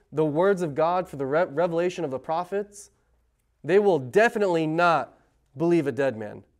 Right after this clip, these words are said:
even though you think it's gonna be miraculous and that they would be like, "Whoa, let's totally believe in this now." No, because what's more powerful than a miracle is God's words. And they've rejected God's words. This is what A-,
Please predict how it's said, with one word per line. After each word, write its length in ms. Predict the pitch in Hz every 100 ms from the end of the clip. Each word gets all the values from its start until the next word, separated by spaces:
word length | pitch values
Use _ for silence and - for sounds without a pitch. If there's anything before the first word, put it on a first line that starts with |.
| _ _ -
even 220 | 156 165
though 60 | 165
you 140 | 147
think 240 | 147 156 135
it's 100 | -
gonna 140 | 131
be 100 | 127
miraculous 560 | 123 127 120 117 110 -
and 120 | 113
that 160 | 113
they 100 | 120
would 100 | 120
be 60 | 113
like, 160 | 110 110
"Whoa, 480 | 143 180 175 160
let's 240 | 139 139 -
totally 240 | 165 151
believe 220 | 143 147
in 40 | 131
this 160 | 120
now." 280 | 120 107 101 _ _ _ _ _ _ _ _ -
No, 160 | 160
because 280 | 147 160 147
what's 180 | 170 165
more 400 | 156 165 202 208
powerful 560 | 208 196 208 208 214
than 160 | 196 147
a 40 |
miracle 600 | 135 170 208 202 202 208 - _ -
is 140 | 147
God's 280 | 139 156 135
words. 520 | 123 143 107 95 - _ _ _ _ _ _ _ _ _
And 140 | 139 156
they've 120 | 147
rejected 500 | 151 123 190 185 139
God's 260 | 131 110
words. 220 | 107 110 143
This 80 |
is 80 | 175
what 140 | 190 190
A-, 180 | 185